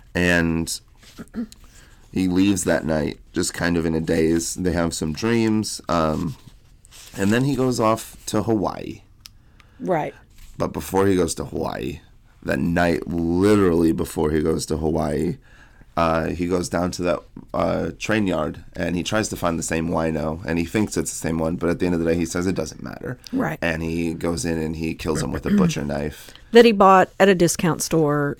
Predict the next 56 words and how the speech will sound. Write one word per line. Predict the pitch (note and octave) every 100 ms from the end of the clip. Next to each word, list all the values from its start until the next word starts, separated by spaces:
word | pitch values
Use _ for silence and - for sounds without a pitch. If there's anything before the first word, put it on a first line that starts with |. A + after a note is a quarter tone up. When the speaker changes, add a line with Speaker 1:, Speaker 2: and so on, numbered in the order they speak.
| - -
Speaker 1:
For, | - A#2
you |
know, | G3+
Speaker 2:
You | G#3
know, | E3+ D#3+ E3
Speaker 1:
a, | A#2
a |
couple | - F2+ E2+
bucks, | E2 E2+ -
Speaker 2:
he | F3+ D4
had, | B3
Speaker 1:
maybe. | - -
Speaker 2:
he | C4+ C#4+
at | A#3+
least | B3+ C#4+ D4+ - - - -
had | F3+ G3+ G3 F#3 E3+
the | F3
forethought | - G3 G3 - F#3 F3 -
to | - - F3+ F3 E3+
not | F3 E3+ -
take | F#3 E3+
a |
knife | E3 E3
from | - D3
home. | D#3 D3 D3+
Speaker 1:
Home. | E3+ G2 G#2+ - - - - -
Speaker 2:
Um, | F#3+ E3+ D#3 D3 C3+ - - - - -
Speaker 1:
Well, | D#3
I | G3
Speaker 2:
and, | F#3+
Speaker 1:
mean, | D#3+
like, | C#3 A#3+
Speaker 2:
and, | A#3 A#3 - -
Speaker 1:
it's | - A2+
Speaker 2:
you | -
Speaker 1:
very | A#3
Speaker 2:
know, | G#3
Speaker 1:
planned. | - F2+ E2+
Like, | F2 -
he |
does | F#2 A2+
a, | G#2
Speaker 2:
he |
Speaker 1:
like, | E2+
he | A#3+
has | C4 -
an |
Speaker 2:
actually | G#3 A#3 G3+ - G3+ E4+ - -
Speaker 1:
i-, | E2
complete | G#2 F#2 G#2+
idea | G#2 G#2+ A2+
of | F2
what |
he's | E2+ D#2
gonna | E2
do. | E2 - G3+